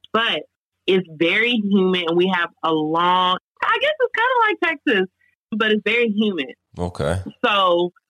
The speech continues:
Speaker 1: we have, like, a long growing season. Like, I can easily grow, you know, throughout the winter. Now, it's, the winter is unpredictable because last year we didn't have nowhere near freeze or anything like that. But this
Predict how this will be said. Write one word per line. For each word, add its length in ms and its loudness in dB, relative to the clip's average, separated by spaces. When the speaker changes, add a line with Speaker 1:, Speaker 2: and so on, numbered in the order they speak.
Speaker 1:
we 260 2
have, 200 2
like, 180 0
a 80 0
long 380 2
growing 340 0
season. 480 -2
Like, 200 -2
I 200 -4
can 260 -4
easily 360 0
grow, 460 2
you 140 0
know, 160 2
throughout 340 2
the 80 0
winter. 480 -2
Now, 420 0
it's, 200 0
the 160 -2
winter 440 -2
is 280 0
unpredictable 840 -4
because 380 2
last 600 0
year 400 -2
we 260 0
didn't 240 0
have 180 -2
nowhere 440 0
near 300 2
freeze 280 -2
or 80 0
anything 380 -2
like 220 -2
that. 220 0
But 260 0
this 140 0